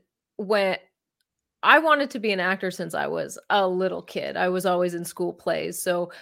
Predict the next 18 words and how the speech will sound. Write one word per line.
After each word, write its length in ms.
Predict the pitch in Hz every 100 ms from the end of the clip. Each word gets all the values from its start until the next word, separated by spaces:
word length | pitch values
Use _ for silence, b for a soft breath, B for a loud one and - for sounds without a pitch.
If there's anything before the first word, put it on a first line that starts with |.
| B
my 200 | 202 214
entire 840 | 226 220 208 220 226 226 214 208 - - -
personality 920 | 247 240 214 208 202 202 185 170 170
and 240 | 185 175 180
mindset 720 | 185 180 180 - 170 165 - -
was 360 | 185 180 170 -
focus 500 | - 214 202 196 180
driven 420 | 175 185 170 170 175
since 260 | 185 165
I 80 | -
was 240 | 165 170 170
really 440 | 175 202 190 175
little 520 | 175 185 175 175 175 _ _ _ _ -
towards 800 | - 208 180 185 185 180 170 - - _ _ _ - 170 -
being 360 | 285 269 240 226
an 60 | 147
actor 600 | 151 196 202 - 202 202
and 360 | 196 196 190